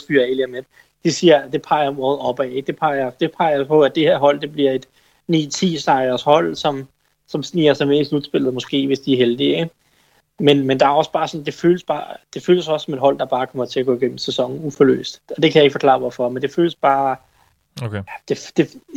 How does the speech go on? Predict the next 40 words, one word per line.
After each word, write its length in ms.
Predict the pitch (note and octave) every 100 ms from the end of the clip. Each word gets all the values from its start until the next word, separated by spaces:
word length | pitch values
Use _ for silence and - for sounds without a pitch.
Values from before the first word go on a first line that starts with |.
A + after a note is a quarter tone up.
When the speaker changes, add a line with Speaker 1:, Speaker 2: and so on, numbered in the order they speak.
| G3+ -
Speaker 1:
jeg 140 | F#3
føler 300 | - G3+ G#3+
ikke 200 | E3+ E3
rigtigt, 280 | D#3+ D#3 G3
at 100 | D#3+
det 100 | C#3
kan 120 | - C3 -
peake 360 | E3+ F#3 F#3 -
på 60 |
en 60 | C#3
eller 120 | C3
anden 120 | C3
måde. 240 | B2+ B2 C#3
Jeg, 100 | D3
jeg, 180 | F3+ F3+
jeg, 360 | E3+ D3 D3 D3+
jeg 100 | D#3
tror, 200 | - F3
der 120 | E3
er 100 | D3+
lidt 160 | D3 D3 _ -
metaltræthed 760 | C#3+ - C3+ - C#3 C3 C#3
i 100 | C3 C3
Mike 160 | B2+ -
Zimmer 260 | C3 C3+ C#3
og 200 | B2+ C3
hele, 320 | B2+ C3+ C3 _ _ _ _ _ _ -
hele 260 | C#3+ C#3+ C#3
det, 500 | C#3+ C#3 B2+ C#3 -
øh, 180 | C#3+ C3+ -
Kirk 140 | C3+
Cousins 520 | B2+ C3 B2 C#3+ C3+ C#3+
og 100 | A#2+
hele 200 | C#3 C#3
det 140 | C3
sådan 380 | - C3 B2 B2+
setup, 420 | - - A#2+ B2+ C3+
der 60 | D3
er 200 | B2 B2+
der. 220 | B2 A#2+